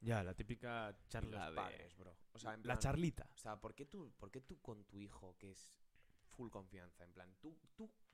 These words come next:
Speaker 2: full confianza con tu hijo, tu hijo de quince años lo mismo no tiene la misma confianza contigo? Vale,
Speaker 1: Mm.
Speaker 2: adelante. Pero tú con full confianza con tu hijo, en plan, ¿por qué no hablas las cosas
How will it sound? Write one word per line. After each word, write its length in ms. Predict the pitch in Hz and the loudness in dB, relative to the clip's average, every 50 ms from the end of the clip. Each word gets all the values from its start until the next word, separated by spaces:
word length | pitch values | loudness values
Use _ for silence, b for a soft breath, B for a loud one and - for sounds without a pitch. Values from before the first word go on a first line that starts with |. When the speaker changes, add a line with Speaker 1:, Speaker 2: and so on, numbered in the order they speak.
| - | -14
Speaker 2:
full 220 | - - - 220 202 | 0 2 2 4 4
confianza 380 | - 196 170 170 170 156 160 | 4 2 4 2 0 0 0
con 120 | 156 156 151 | -2 -4 -4
tu 80 | 127 | -4
hijo, 200 | 151 175 - 185 | -4 -4 -4 -6
tu 100 | - 143 | -8 -6
hijo 200 | 151 147 - 185 | -8 -4 -2 -2
de 120 | - 139 123 | -2 -2 -6
quince 260 | - 151 147 131 123 | -8 -12 -8 -6 -6
años 160 | 127 143 147 | -6 -6 -6
lo 80 | 127 107 | -8 -8
mismo 180 | 107 107 117 | -8 -8 -10
no 60 | 110 98 | -10 -10
tiene 140 | - 95 90 | -10 -10 -10
la 40 | 87 | -10
misma 120 | 85 85 | -8 -10
confianza 380 | 82 85 - 90 85 85 - - | -10 -10 -10 -10 -12 -12 -10 -12
contigo? 240 | 87 78 80 73 - 78 - - | -12 -12 -12 -14 -14 -16 -18 -10
Vale, 200 | - 90 87 76 | -6 -6 -6 -6
Speaker 1:
Mm. 140 | 110 107 98 | -6 -10 -12
Speaker 2:
adelante. 340 | 92 92 90 90 87 - B B B B B B | -10 -10 -10 -10 -10 -12 B B B B B B
Pero 120 | - 135 - | -12 -12 -6
tú 60 | - | -6
con 120 | 208 214 | -6 -6
full 180 | - 196 208 202 | -4 -4 -6 -4
confianza 420 | - - 175 170 - 160 156 156 156 | -4 -6 -8 -6 -6 -6 -6 -6 -10
con 120 | 151 151 | -12 -12
tu 100 | - 135 | -10 -8
hijo, 200 | 127 143 139 - | -8 -8 -8 -10
en 80 | 165 143 | -12 -10
plan, 240 | 113 117 110 101 98 b b b b b b | -10 -10 -10 -10 -10 b b b b b b
¿por 140 | - 113 - | -10 -8 -6
qué 80 | - 139 | -4 0
no 100 | 175 185 | 0 0
hablas 300 | 180 160 151 147 - - | 2 2 0 -2 -4 -6
las 200 | - 131 117 - | -8 -8 -8 -8
cosas 280 | - 139 123 123 117 | -10 -10 -10 -10 -10